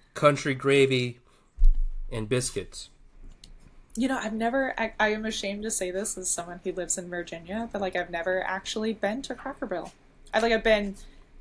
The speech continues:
Speaker 2: to one physically, but I, I've never actually, like, eaten there.
Speaker 1: Wow.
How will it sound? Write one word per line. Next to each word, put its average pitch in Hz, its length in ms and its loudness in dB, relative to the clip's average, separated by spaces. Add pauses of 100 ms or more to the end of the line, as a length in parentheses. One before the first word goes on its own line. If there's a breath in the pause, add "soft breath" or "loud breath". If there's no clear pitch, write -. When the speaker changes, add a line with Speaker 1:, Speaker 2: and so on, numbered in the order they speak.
(260)
Speaker 2:
to 240 260 -2
one 196 280 0
physically, - 720 -2
but 165 100 -2
I, 175 240 -2
I've 185 140 -2
never 175 200 -6
actually, 170 300 -8
like, - 140 -12 (160)
eaten - 360 -18
there. - 300 -12
Speaker 1:
Wow. 113 500 2